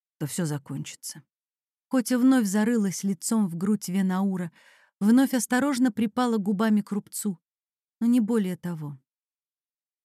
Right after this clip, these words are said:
Между ними не случилось страсти в ту бесконечно длинную ночь. Они остались полуодетые в кромешной темноте бани.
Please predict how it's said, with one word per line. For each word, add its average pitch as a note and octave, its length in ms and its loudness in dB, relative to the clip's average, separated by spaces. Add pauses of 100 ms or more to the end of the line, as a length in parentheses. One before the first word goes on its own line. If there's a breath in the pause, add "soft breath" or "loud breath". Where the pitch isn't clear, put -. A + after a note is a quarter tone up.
(120)
Между B3+ 300 4
ними C#4+ 240 6
не C#4 140 4
случилось C#4 640 -2
страсти A#3 480 -2
в - 80 -14
ту G#3+ 120 -2
бесконечно A3 680 -2
длинную G3+ 520 2
ночь. F#3+ 360 -4 (640)
Они A#3+ 220 6
остались C4 480 2
полуодетые A#3+ 760 0
в - 80 -8
кромешной G#3+ 580 0
темноте G#3 520 0
бани. F3 480 -2